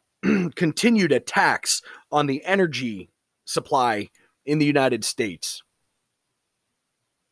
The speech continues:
I figured there was at least some semblance of a hope where if Elon Musk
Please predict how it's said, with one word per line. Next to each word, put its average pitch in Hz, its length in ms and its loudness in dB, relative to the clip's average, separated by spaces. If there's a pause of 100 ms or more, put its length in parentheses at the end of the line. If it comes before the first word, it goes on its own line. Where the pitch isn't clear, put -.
(640)
I 190 140 2
figured 269 440 2
there 185 100 6
was 170 180 2
at 165 140 2
least 233 380 2 (220)
some 254 340 2
semblance 208 600 2 (560)
of 160 120 4
a 151 80 4
hope 226 320 2 (1600)
where 175 240 4
if 170 320 0
Elon 214 460 6
Musk 208 560 2